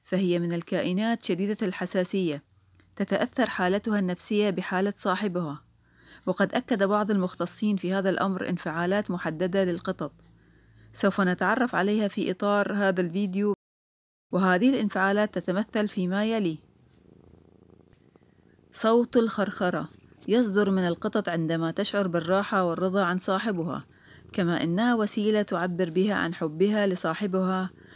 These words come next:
وعادة ما تصدر هذا الصوت عندما تشعر أن صاحبها سعيد. العض،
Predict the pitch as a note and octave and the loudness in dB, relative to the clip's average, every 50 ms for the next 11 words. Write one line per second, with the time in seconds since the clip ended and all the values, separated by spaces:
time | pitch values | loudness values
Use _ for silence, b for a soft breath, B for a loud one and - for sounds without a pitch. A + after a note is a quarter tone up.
0 | B B - E3+ E3 E3 E3 E3+ A3+ B3+ - C#4 A3 G#3 F#3+ F#3+ F3+ - A#3+ A#3 | B B -2 0 2 2 2 2 2 2 2 4 4 4 2 2 0 0 0 0
1 | A#3+ G3+ G3 F#3+ G3 G#3 G3+ F#3+ F#3 F#3+ - - - G3+ F#3+ F#3+ - E3+ E3+ D#3+ | 0 0 0 0 2 2 0 2 0 -2 -2 -2 0 0 0 0 -2 -2 -2 -2
2 | E3 F3 E3 D#3+ E3 - G#3+ - - A#3 A3 - F#3 F3 E3+ F3 - E3 E3+ - | -2 -2 -2 -2 -2 -2 -2 -2 -2 -2 -2 -2 -2 -2 -2 -2 -4 -4 -4 -2
3 | G3 F#3 G3+ G#3 G3+ G3+ - A3 G3+ A3+ A3 F#3+ D#3+ - - - - - - - | -2 -2 0 0 0 0 0 -2 -2 -2 -2 -2 -2 -6 -10 -20 -20 -20 -20 -20
4 | - _ - - - - _ _ _ B B B B B B B B B B B | -20 _ -20 -20 -20 -20 _ _ _ B B B B B B B B B B B
5 | B - G3+ A3+ G#3+ G3 G3+ G3 D#3+ D#3+ | B 2 4 4 6 4 4 2 0 -2